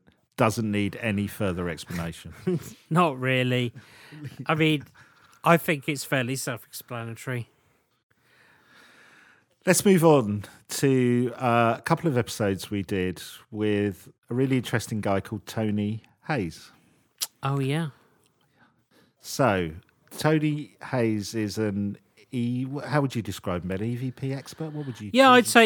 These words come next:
Speaker 1: describe him?
Speaker 2: E V P experts, um, paranormal investigator, parapsychologist, yeah.
Speaker 1: So the first episode we did with him was just a more generic look at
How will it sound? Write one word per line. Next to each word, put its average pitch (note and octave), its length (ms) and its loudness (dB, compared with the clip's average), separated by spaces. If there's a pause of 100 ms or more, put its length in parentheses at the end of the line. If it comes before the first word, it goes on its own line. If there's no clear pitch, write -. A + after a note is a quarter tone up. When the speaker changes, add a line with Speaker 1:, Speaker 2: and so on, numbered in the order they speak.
Speaker 1:
describe - 100 -4
him? G3+ 80 8
Speaker 2:
E G3+ 40 8
V G3 160 4
P F#3 260 4
experts, D#3+ 1000 4 (180)
um, C#3+ 1080 4 (500)
paranormal D3+ 840 2
investigator, C3+ 920 -2
parapsychologist, C#3 1160 -2
yeah. C#3 220 0 (1300)
Speaker 1:
So D#3+ 220 6
the D#3 140 6
first G3 320 6
episode C#3+ 400 4
we C3 80 2
did D3 260 2
with A#2 180 0
him G#2+ 200 0
was G#2+ 160 0
just C3 240 -2
a - 20 0
more A#2+ 160 0
generic A#2+ 640 2
look A2+ 380 0 (240)
at G#2+ 280 -4